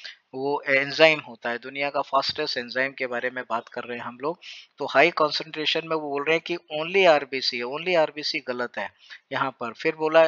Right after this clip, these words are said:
हाई concentration plasma only, only word गलत है यहाँ पर, only नहीं होगा। Low concentration in आरबीसी, large in plasma, ये गलत है बेटे, ठीक है ना। यहाँ पर ये statement भी गलत है, तो बचा कौन सा अपने पास में? Fourth। ये दोनों statement तीनों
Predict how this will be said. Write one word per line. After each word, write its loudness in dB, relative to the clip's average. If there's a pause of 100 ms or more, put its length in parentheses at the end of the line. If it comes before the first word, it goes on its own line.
(140)
हाई 0
concentration -2
plasma 2
only, -4 (460)
only 2
word 2
गलत 0
है 0
यहाँ -6
पर, -12
only -6
नहीं -2
होगा। -10 (460)
Low 2 (100)
concentration 0
in 2
आरबीसी, 2
large 2
in -6
plasma, -2 (380)
ये 4
गलत 2
है 0
बेटे, -6
ठीक -10
है 0
ना। -4
यहाँ -6
पर -6
ये -2
statement -6
भी -4
गलत -6
है, -4
तो -10
बचा -4
कौन -10
सा -6
अपने -12
पास -8
में? -6 (400)
Fourth। -6 (100)
ये 0
दोनों -6
statement -6
तीनों -8